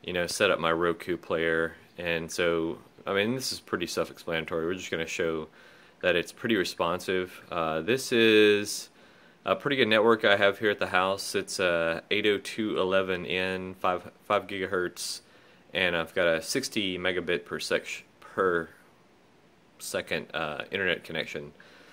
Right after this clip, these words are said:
So I've got a pretty fast one. Um, it, it's kinda like a bigger version of the web version that you see if you've accessed this on your computer. Um, I'm just scrolling around here,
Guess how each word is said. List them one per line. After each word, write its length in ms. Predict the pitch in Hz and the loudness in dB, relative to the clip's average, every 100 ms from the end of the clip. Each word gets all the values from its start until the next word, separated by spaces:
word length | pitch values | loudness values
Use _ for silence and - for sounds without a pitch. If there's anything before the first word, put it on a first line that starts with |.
| - | -20
So 180 | - 101 | -4 0
I've 120 | 95 | 2
got 120 | 156 139 | 4 4
a 40 | |
pretty 200 | 135 90 | 4 -2
fast 460 | - 90 90 - 82 | 2 2 2 0 -6
one. 240 | 76 76 - - - _ | -10 -12 -18 -20 -20 _
Um, 320 | - 85 85 - | -6 -4 -4 -4
it, 160 | 165 175 | -4 -2
it's 180 | 233 233 | -2 -2
kinda 220 | - 233 | 0 2
like 180 | 208 185 | 4 6
a 80 | 110 | 4
bigger 320 | - 120 117 | 4 4 4
version 640 | 98 101 107 117 113 117 113 - | 6 4 4 0 -4 -4 -8 -4
of 260 | 95 95 92 | -2 0 -2
the 160 | 92 | -6
web 520 | 85 90 92 92 101 - - - | 0 2 2 2 -4 -8 -18 -14
version 480 | 80 98 101 104 101 | 0 2 2 -2 -4
that 160 | 104 | -4
you 100 | 101 | -4
see 460 | 104 - 107 110 107 - | -6 -6 -4 -6 -8 -10
if 160 | 92 | -8
you've 340 | 95 90 87 90 - | -6 -8 -10 -14 -2
accessed 480 | 90 95 - 98 - | 2 2 0 -4 -2
this 220 | 101 92 | -4 -2
on 100 | 101 | -4
your 100 | 92 | -6
computer. 520 | 82 85 - 90 95 95 - - - - - - - | -8 -10 -6 -4 -6 -10 -20 -20 -20 -20 -20 -20 -10
Um, 240 | 90 85 | -6 -4
I'm 140 | 87 98 | -4 -4
just 200 | 90 - | -8 -4
scrolling 260 | 98 92 87 | 0 2 0
around 340 | 85 85 85 | 0 -2 -4
here, 340 | 85 82 82 | -8 -8 -8